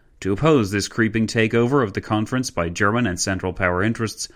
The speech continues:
President Marshal Ferdinand Foch has established his presidency.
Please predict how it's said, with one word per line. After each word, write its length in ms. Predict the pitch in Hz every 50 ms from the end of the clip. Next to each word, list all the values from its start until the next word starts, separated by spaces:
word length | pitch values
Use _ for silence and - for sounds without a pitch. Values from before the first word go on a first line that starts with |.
| - - - - - _ _
President 380 | - - 117 131 127 135 131 123
Marshal 380 | 127 123 120 123 - 139 135 123
Ferdinand 520 | - - 113 113 117 113 113 110 107 98
Foch 360 | - - 117 123 123 - - - - - - - _ -
has 120 | 95 104
established 600 | 110 - - - 110 113 113 117 117 110 - - - _ - -
his 240 | - 117 110 98 98
presidency. 680 | - - 113 113 104 101 92 85 82 - - 87 -